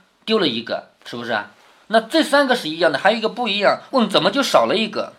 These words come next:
贾宝玉说：“丢了一颗。”湘云说：“必定是外面去掉下来，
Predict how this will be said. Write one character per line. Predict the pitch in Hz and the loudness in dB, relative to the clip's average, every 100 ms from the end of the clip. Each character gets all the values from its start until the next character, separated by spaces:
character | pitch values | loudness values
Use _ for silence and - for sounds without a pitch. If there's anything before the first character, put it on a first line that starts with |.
| _ | _
贾 | - 190 | 2 4
宝 | 190 | 6
玉 | 156 | 2
说 | 147 165 151 - | 0 -2 -2 -2
：“丢 | 294 311 | 0 2
了 | 196 | 2
一 | 131 | -2
颗。” | - 143 - _ _ | 0 0 -2 _ _
湘 | - 208 175 | 0 2 2
云 | 170 | -2
说 | 180 151 - - _ | 0 0 -2 -20 _
：“必 | 311 302 | 6 6
定 | 240 208 | 4 2
是 | 190 | 2
外 | 247 262 | 4 4
面 | 208 185 | 2 -2
去 | 175 | -4
掉 | 147 277 208 | 2 6 6
下 | 170 | 4
来， | 120 120 | 0 -2